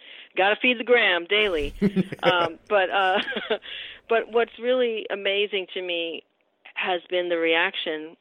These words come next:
Speaker 1: from younger folks. You know, I know there's the older folks who've been dying to see this again because after the show kinda disappeared from the networks and the zeitgeist,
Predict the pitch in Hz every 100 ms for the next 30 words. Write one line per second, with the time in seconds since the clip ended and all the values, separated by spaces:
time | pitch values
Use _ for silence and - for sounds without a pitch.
0 | _ _ - 175 170 165 165 175 180 170
1 | 160 147 139 - - - _ - 180 170
2 | 180 202 208 233 226 170 170 - 151 170
3 | 175 160 160 156 - 156 156 151 147 151
4 | 151 151 180 165 156 165 156 147 147 151
5 | 165 151 - - - - 262 330 330 240
6 | 220 208 214 196 156 180 - - 202 196
7 | 190 175 156 156 143 143 _ - 202 226
8 | 202 180 - 156 143 165 180 - 160 151